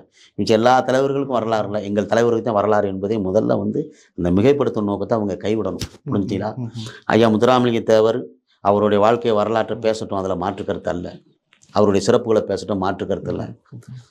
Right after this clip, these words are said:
Speaker 1: இமானுவேல் சேகரனுக்கு உருவம் இருக்கா? இமானுவேல் சேகரன் வந்து மிலிட்டரியில இருந்தாரா? அவருக்கு வந்து வரலாறு இருக்கா? ரெண்டு மணி நேரம் வரலாறுன்னு பேசும் பொழுது இன்னைக்கு
Speaker 2: இல்ல,
Speaker 1: எல்லாமே
Speaker 2: அந்த, அந்த ரெண்டு மணி நேரங்கிறது அதுதான் வந்து முத்துராமலிங்க தேவருக்கும்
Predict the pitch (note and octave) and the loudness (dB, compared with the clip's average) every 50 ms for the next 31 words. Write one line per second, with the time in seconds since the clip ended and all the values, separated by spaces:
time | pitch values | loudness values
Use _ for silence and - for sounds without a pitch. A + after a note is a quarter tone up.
0 | _ _ - F2+ G#2 A#2+ C3+ C#3 C#3 C3+ B2+ - B2 A#2+ A#2 A2+ A2+ A2+ A2+ G2 | _ _ -2 2 4 6 6 6 6 6 4 4 4 2 2 2 0 -2 -4 -2
1 | G#2+ A2 G#2+ G#2+ G#2+ G#2+ G#2 G#2 G#2+ G#2 G2+ G2+ G#2 G#2 A2 A2 A#2 A2+ A2 G#2 | 0 2 2 2 2 2 2 2 2 2 0 0 0 2 2 2 4 4 4 4
2 | G#2 G#2 G2+ G2+ G2+ G2+ G#2 A2 B2 C3 B2+ B2+ A#2+ A2 - A2+ A2 G#2+ G#2+ G#2 | 4 4 4 4 4 2 2 2 2 2 2 0 -2 -2 0 0 0 0 0 -2
3 | G#2+ G#2+ A2 G#2+ A2 A2 G#2 A#2+ A2 A2 G#2 G2 G2 G2 G2 G2+ G2 G2 G2 G2 | -4 -4 -4 -4 -4 -4 -2 0 2 2 2 2 2 2 2 4 2 2 0 -4
4 | - _ _ _ _ _ - F#2+ G#2+ A2+ A2+ A2 F#2 G#2 G#2+ G#2+ A2 A2+ A2 G#2+ | -8 _ _ _ _ _ 2 4 4 4 4 2 2 0 0 2 2 4 4 4
5 | A2 A#2 A#2+ A#2 A2 G2 G2 F#2+ F2+ G2+ G2 G2 G2 F#2+ G2+ A2+ A#2 A#2 A#2+ A#2 | 4 4 4 2 2 0 -2 -4 -2 -2 0 0 0 -2 -2 -2 0 0 0 0
6 | A2+ G#2+ G#2+ G2 G2 G2 G#2+ G#2+ G#2 G#2 F#2+ G2 G2 F2+ - F#2+ F#2 F2+ F#2 F#2+ | 2 2 2 2 2 2 2 0 0 0 0 -2 -2 -2 -4 -4 -4 -4 -2 0
7 | C3+ D#3 C3 A2 G2 G2+ F#2+ F#2 G2 G#2+ G#2+ G#2 G3+ G3 F#3+ F3+ E3+ E3+ F3 F3 | 0 0 0 0 0 0 2 2 2 4 4 4 4 2 2 -2 -2 -2 -2 -2
8 | E3+ F3 F3+ G#3 G3+ G#3 G#3 G#3+ A3+ A#3+ A#3 A3 A3 G#3+ G#3 A#3 C#4 C4 - - | 0 0 -2 -2 0 0 0 0 0 0 0 2 2 2 2 2 -2 -4 -6 -10
9 | _ _ - D#3 D#3+ D#3+ G3 G3+ A#3+ B3+ B3+ A#3+ G#3+ G3+ G3 G#3+ A#3 A#3+ A3+ G#3+ | _ _ -6 -2 0 2 4 4 4 4 4 2 2 2 2 2 2 2 2 0
10 | G3 F3+ E3 D#3+ D#3+ G#3+ A3 A3+ A3 G#3+ G#3 G3+ F#3+ F3+ F#3 F#3 F3+ F3+ F3+ F3 | 0 0 -2 0 2 4 4 4 4 2 2 0 -2 -2 -2 -2 0 0 -2 -2
11 | F3 - - A3 A#3+ A#3+ | -4 -4 -6 -4 -4 -4